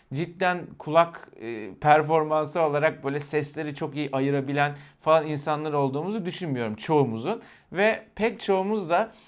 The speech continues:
özellikle işte günümüzdeki, e, müzik trendlerine baktığımızda hani bas ağırlıklı şarkılar dinlediğimiz için eğer siz de öyle bir insansanız buradaki bas tuşu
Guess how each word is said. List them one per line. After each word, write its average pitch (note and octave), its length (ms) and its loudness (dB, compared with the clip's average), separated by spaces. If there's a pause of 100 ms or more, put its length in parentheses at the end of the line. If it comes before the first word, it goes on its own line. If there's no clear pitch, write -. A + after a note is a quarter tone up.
(120)
özellikle E3+ 640 2
işte D#3+ 200 -8
günümüzdeki, D#3 880 -4 (300)
e, B2 140 -6
müzik C#3+ 380 0
trendlerine D3 600 0
baktığımızda C3 840 -2
hani D3+ 220 -4
bas F#3+ 220 4
ağırlıklı D#3 760 0 (240)
şarkılar D3 640 2
dinlediğimiz D#3+ 560 -4
için D#3+ 280 -8
eğer F#3+ 220 2
siz G3 380 -4
de F3+ 60 2
öyle D#3 280 2
bir C#3+ 80 -4
insansanız F3+ 680 -4
buradaki F3+ 380 -2
bas F#3+ 240 2
tuşu A3+ 340 -4